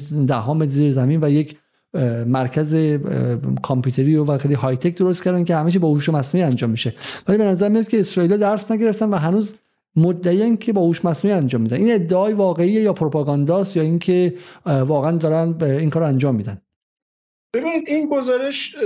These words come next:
Speaker 2: تا اونجا که من نگاه کردم، بیشتر یک رویکرد انتقادی داره به استفاده از هوش مصنوعی در ارتش اسرائیل و داره میگه که، اه،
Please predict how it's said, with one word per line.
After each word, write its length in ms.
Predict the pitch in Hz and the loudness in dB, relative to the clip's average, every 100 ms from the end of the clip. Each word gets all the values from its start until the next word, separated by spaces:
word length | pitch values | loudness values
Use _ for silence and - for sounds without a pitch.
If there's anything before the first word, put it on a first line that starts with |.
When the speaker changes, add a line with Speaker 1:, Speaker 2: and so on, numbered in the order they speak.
| 190 | -4
Speaker 2:
تا 80 | 226 | -2
اونجا 240 | 208 208 233 | -2 -2 -4
که 120 | 247 | -2
من 240 | 247 220 | -2 -2
نگاه 340 | 208 196 202 185 | -2 -2 -4 -2
کردم، 440 | 202 196 240 233 _ | -4 -2 -4 -8 _
بیشتر 340 | 190 - 214 226 | -8 -4 -4 -4
یک 140 | 233 | -8
رویکرد 460 | - 202 175 208 220 226 | -8 -8 -4 -2 -2 -4
انتقادی 640 | 180 180 175 170 165 202 | -4 -4 -4 -2 -2 -2
داره 440 | 180 156 147 147 156 - _ _ _ _ - | -2 -2 -2 -4 -6 -14 _ _ _ _ -8
به 80 | 160 | -6
استفاده 440 | 151 165 160 160 | -4 -4 -4 -2
از 180 | 180 170 | -2 -4
هوش 240 | 165 175 | -8 -8
مصنوعی 640 | 185 165 151 - 165 165 170 | -6 -4 -6 -6 -8 -6 -4
در 280 | 151 143 - 156 | -2 -2 -6 -4
ارتش 420 | 147 151 147 - 151 - - _ - | -4 -4 -6 -4 -6 -6 -12 _ -8
اسرائیل 460 | - 151 139 143 139 | -4 -2 0 0 -2
و 100 | 151 | -2
داره 240 | 160 165 | 0 0
میگه 280 | 214 208 220 | 0 0 -2
که، 360 | 208 220 226 226 - _ _ _ _ _ _ | -2 -2 0 -2 -6 _ _ _ _ _ _
اه، 380 | 160 165 165 156 | -2 0 0 0